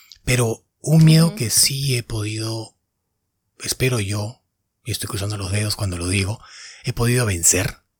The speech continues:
Speaker 1: es el miedo al ataque de pánico. Que es uno de los requisitos,
Speaker 2: Ya.
Speaker 1: ¿no? Que tiene que lograr uno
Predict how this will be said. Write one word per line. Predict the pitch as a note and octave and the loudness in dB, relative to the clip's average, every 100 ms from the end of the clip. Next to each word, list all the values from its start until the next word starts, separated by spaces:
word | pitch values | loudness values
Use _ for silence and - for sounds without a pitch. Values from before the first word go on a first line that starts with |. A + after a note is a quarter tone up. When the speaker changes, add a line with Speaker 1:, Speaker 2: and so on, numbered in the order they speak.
| _ | _
Speaker 1:
es | - B2+ | 0 0
el | A#2 | 2
miedo | A2+ A#2+ B2+ E3+ - | 0 -2 -2 -4 -4
al | - G2 | -4 -4
ataque | - D3+ A#2 | -4 -4 -4
de | E2+ | -4
pánico. | E2+ E2 - _ _ _ _ _ _ _ - _ - - | -6 -8 -16 _ _ _ _ _ _ _ -20 _ -14 -4
Que | B2 | -2
es | A2+ | -2
uno | C3+ B2+ | -4 -4
de | C3 | -4
los | G#2+ G2+ | -2 -2
requisitos, | G#2 G#2+ A#2+ F#2 F2+ | -2 -2 -2 -2 -6
Speaker 2:
Ya. | F2+ | -4
Speaker 1:
¿no? | A#2+ | -6
Que | G#2+ | -6
tiene | G#2 G2+ G#2 | -8 -8 -8
que | - F#2 | -8 -8
lograr | G2 F#2 G2+ - | -6 -6 -6 -4
uno | A2 A2+ | -4 -4